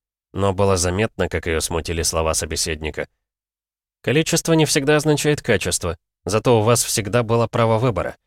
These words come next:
А ей приходилось на начальном этапе часто поступаться и своими чувствами, и своими предпочтениями. Ей было гораздо труднее, чем вам. «У меня не было ее тела и ее возможностей», согласилась она.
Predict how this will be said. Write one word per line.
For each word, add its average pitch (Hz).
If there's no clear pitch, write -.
А 92
ей 147
приходилось 143
на 127
начальном 127
этапе 127
часто -
поступаться 117
и 101
своими 101
чувствами, 113
и 85
своими 98
предпочтениями. 90
Ей 104
было 147
гораздо 139
труднее, 120
чем 87
вам. 78
«У 127
меня 143
не 123
было 110
ее 107
тела 139
и 131
ее 123
возможностей», 87
согласилась 80
она. 76